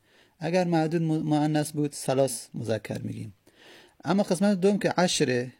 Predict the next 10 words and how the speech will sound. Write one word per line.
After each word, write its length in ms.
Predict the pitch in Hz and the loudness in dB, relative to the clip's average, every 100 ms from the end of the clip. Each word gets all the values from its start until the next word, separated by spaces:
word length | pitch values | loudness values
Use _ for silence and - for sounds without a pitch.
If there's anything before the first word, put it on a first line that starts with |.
| _ | _
کی 120 | - 170 | -2 0
عشر 380 | 139 147 160 - | 2 2 0 -2
می‌گیم، 300 | 151 147 147 | 0 2 0
کی 140 | 139 139 | 2 0
عشرته 540 | 123 - 120 - 131 | 0 -2 -4 -2 0
می‌گیم. 360 | 117 113 113 113 _ _ _ - _ _ _ _ _ _ _ | 0 -2 -4 -8 _ _ _ -20 _ _ _ _ _ _ _
این 360 | - 220 214 - - _ | 0 2 2 -2 -10 _
طبق 280 | - 175 160 | -4 -2 -2
قیاس 340 | - 143 - - | -2 0 0 -2
میاد. 220 | - | -4